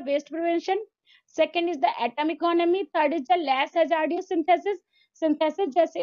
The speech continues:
ऐसे कंपाउंड की करेंगे जो लेस हजार्डियम, सेफ केमिकल डिजाइन, ये वही पॉइंट्स हैं, इनको तो अलग,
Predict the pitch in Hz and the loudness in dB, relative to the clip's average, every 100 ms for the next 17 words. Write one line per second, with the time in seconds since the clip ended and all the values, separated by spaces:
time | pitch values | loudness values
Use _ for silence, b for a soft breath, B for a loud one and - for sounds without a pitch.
0 | 320 302 359 349 302 330 349 339 320 330 | -2 -2 -4 -2 0 -2 0 0 0 -2
1 | 415 349 277 277 254 220 226 214 _ b | 0 2 2 0 0 0 -2 -8 _ b
2 | b _ 339 349 381 370 320 330 349 339 | b _ 0 0 0 -2 -2 -4 -4 -2
3 | 311 349 349 381 392 453 440 392 403 415 | 0 0 0 0 2 2 2 -2 -4 -8
4 | - 427 403 - 349 359 311 | -8 -4 -4 0 2 2 2